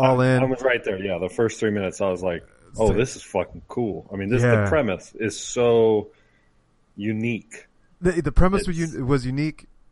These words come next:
Speaker 1: um, compelling, and Redford's performance in just that first part, I was like, "I believe it." Like, I believe he's the scientist that did, did, you know, that discovered this.
Speaker 2: Yeah.
Speaker 1: It, like, it just, it worked. Like, I was all in. Um,
Speaker 2: Yeah.
Speaker 1: Fonzo,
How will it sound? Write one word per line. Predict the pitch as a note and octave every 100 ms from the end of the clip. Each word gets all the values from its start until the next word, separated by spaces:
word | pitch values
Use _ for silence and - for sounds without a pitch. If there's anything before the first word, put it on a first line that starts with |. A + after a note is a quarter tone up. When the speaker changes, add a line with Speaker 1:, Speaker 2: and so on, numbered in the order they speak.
| _
Speaker 1:
um, | C#3 C3+ B2+ A#2+ A2
compelling, | - C3 - C#3+ D3+ D#3+ - -
and | C#3+ B2 A2
Redford's | C#3+ D#3+ G#3 G#3+ -
performance | - C#3 - C3+ F3+ G3
in | - C3
just | C3 -
that | D#3 -
first | D3 D3+ -
part, | - C#3 F#3
I | C#3+
was | C#3+ C3+
like, | C#3 - - _ _ - _ _ -
"I | C#3+
believe | C3 C#3 G3
it." | A#2 -
Like, | A2+ B2+
I |
believe | G#2+ B2 D#3 E3
he's | D#3 D#3+ B2+ -
the | C#3
scientist | - D3 D3 C#3 A#2+
that | C3 B2+ B2
did, | C3+ A2+ A2+ A2+
did, | B2+ B2 A#2+
you | B2
know, | A2+
that | A2
discovered | G#2 - C3+ B2+ A2+
this. | A#2 A2+ - -
Speaker 2:
Yeah. | G#2 A2 G#2 F2+
Speaker 1:
It, | - C#3
like, | D3 C3+
it | D3 C#3
just, | B2+ -
it | C#3
worked. | C3 A#2+ D#3 B2+ - -
Like, | A2+ B2
I | A#2+
was | A#2
all | A#2 B2 A2+
in. | A2 G2 - - - - -
Um, | A2+ G#2+ G2+
Speaker 2:
Yeah. | F2+ F2 - - _ _ _ _ _ _ _ - -
Speaker 1:
Fonzo, | C3 C3+ F3+